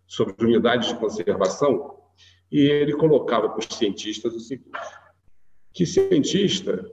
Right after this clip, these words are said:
tem muita fórmula, muito, é, dado estatístico, mas você precisa encantar o cara para contar a tua história,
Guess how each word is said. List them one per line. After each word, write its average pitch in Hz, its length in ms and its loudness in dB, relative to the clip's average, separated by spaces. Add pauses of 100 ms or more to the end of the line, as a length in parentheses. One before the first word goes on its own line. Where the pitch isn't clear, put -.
(200)
tem 131 120 2
muita 143 720 2
fórmula, 90 680 0 (160)
muito, 127 600 2 (420)
é, 107 60 0
dado 120 300 0
estatístico, - 840 -4 (440)
mas 135 240 0
você 147 300 0
precisa 127 380 -4
encantar 220 720 2
o 254 100 -2
cara 120 460 0
para - 300 -4
contar 135 360 2
a 127 40 0
tua 143 160 -2
história, - 520 0